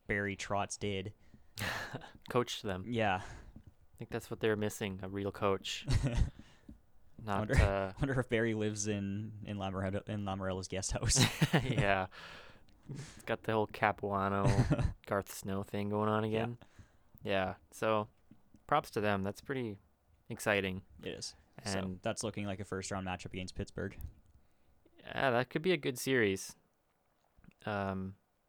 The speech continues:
Speaker 2: I'm interested to see if they can blow the shit out of each other. In case the Caps, I guess the Caps will play them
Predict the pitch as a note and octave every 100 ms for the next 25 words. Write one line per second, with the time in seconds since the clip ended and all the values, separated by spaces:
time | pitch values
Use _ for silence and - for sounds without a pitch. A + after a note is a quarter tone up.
0 | _ _ _ _ _ _ _ _ _ -
1 | A#2+ B2+ A#2 - - A2 A2 G2+ - G2+
2 | G2+ F#2+ G2+ G2 F#2 - G2+ F#2+ F#2+ F#2
3 | G2 F#2+ G2 G#2 _ _ _ _ _ _
4 | _ _ D3+ - G2 - - F#2+ - -
5 | A2 - - G#2 G2+ - G2+ G2+ G2 F#2
6 | F#2 F#2